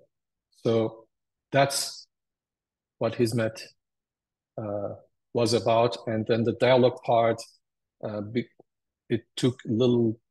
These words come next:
more convincing than the education part. Uh, when you tell people, "Hey,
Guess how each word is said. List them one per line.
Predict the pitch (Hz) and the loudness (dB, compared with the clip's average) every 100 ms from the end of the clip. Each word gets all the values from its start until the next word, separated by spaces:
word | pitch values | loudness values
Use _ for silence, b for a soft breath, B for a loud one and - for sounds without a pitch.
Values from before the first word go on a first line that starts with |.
| _ - | _ -8
more | 113 113 127 | 0 2 2
convincing | - 127 123 127 - 127 123 | 2 2 2 0 -2 -2 0
than | 117 104 107 | -2 -4 -4
the | 107 113 | -4 -4
education | 107 - 117 - 123 | -6 -4 -4 -2 -4
part. | 120 123 120 - B _ _ - | 0 0 -2 -8 B _ _ -8
Uh, | 110 101 104 131 | -6 -6 -6 -8
when | 110 | -6
you | 110 | -6
tell | 98 - 110 | -6 -4 -4
people, | - 110 - 113 110 | -2 -4 0 -2 0
"Hey, | 110 101 | -2 -2